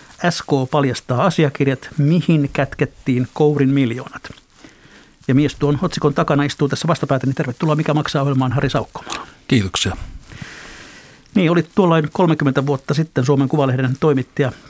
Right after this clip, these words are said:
Speaker 1: tut-, tutkiva sellainen. Seurasit kourikauppoja. Olit seurannut niitä tuohon mennessä jo joitakin vuosia. Miten tuo juttu, joka siinä edessäsi nyt on, niin miten se syntyi?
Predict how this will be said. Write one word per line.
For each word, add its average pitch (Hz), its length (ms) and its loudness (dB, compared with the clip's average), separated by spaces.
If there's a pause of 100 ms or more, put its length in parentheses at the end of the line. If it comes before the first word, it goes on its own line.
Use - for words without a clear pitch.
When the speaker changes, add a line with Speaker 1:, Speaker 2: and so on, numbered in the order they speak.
(160)
Speaker 1:
tut-, - 280 -8
tutkiva 151 380 2
sellainen. 139 500 2 (720)
Seurasit 131 380 0 (100)
kourikauppoja. 135 680 0 (880)
Olit 131 120 -2
seurannut 139 280 4
niitä 139 160 0
tuohon 139 280 0
mennessä 135 280 -2
jo 139 100 -2 (400)
joitakin 139 420 0
vuosia. 147 360 0 (720)
Miten 185 340 2
tuo 131 240 0 (360)
juttu, 160 280 0
joka 131 180 0
siinä 139 280 2
edessäsi 151 360 0
nyt 151 140 0
on, 156 200 2
niin 127 180 -2 (180)
miten 165 180 0
se 143 60 -2
syntyi? 123 340 -6